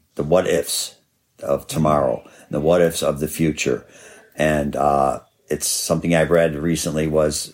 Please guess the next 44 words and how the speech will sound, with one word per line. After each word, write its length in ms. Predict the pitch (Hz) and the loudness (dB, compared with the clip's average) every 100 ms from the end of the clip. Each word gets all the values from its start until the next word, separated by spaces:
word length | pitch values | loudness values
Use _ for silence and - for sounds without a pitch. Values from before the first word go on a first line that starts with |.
| - | -2
worry 240 | 82 90 | 2 4
about 220 | 87 85 82 | 4 2 0
the 60 | |
problems 500 | - 80 82 80 78 | 0 2 2 2 2
that 100 | 78 | 2
are 120 | 73 | 2
in 60 | 73 | -2
front 220 | - 78 78 | -2 0 0
of 100 | 78 | -2
you 100 | 69 | -2
right 260 | 73 78 | -2 0
now 300 | 76 73 76 | -2 -2 -2
instead 320 | 73 71 76 73 | -4 -4 -2 -2
of 100 | - | -2
anticipating, 1160 | 73 76 - 95 82 78 78 76 71 71 - _ _ _ _ 85 78 | -4 -4 -4 -4 -4 0 0 0 -2 -6 -10 _ _ _ _ -2 -2
anticipating 960 | 76 139 139 98 - 82 73 67 58 - _ - - - | 2 2 2 0 2 2 2 -2 -8 -14 _ -20 -20 -12
the 80 | 71 | -6
problems 520 | - 87 85 82 80 | 0 2 4 2 0
of 100 | 76 | 0
the 80 | 78 | -2
future. 520 | 85 87 82 65 53 | 0 0 0 -4 -2
And 140 | 73 | 0
that's 240 | 85 95 - | 0 0 2
where 160 | 80 | 0
all 220 | - 90 90 | 4 2 2
of 140 | 78 | 0
my 200 | 82 90 | 0 0
fears 420 | 85 - 78 73 - | 0 -2 0 -2 -4
come 240 | - 71 | -4 -2
in 140 | 73 | -2
and 100 | 73 | -2
my 160 | 78 80 | -2 0
anxieties 840 | 82 85 80 82 82 80 71 71 - - - | 0 -2 0 2 4 2 -4 -8 -12 -20 -20
and 100 | - | -8
my 140 | 71 78 | -4 0
worries 560 | 78 92 87 80 73 | 2 4 4 2 -2
is 420 | 62 69 69 - - - _ | -4 -4 -4 -8 -14 -20 _
trying 340 | - 82 90 85 | 0 2 2 0
to 120 | 80 | -4
think 480 | - 87 80 - - _ | 0 0 -2 -8 -18 _
that 280 | 78 71 - | 0 0 0
I 440 | 76 76 78 76 _ - | 2 2 0 -4 _ -6
can 160 | 78 | -4
anticipate 920 | 76 80 80 107 107 90 85 82 80 | -2 -4 0 0 2 0 2 0 -2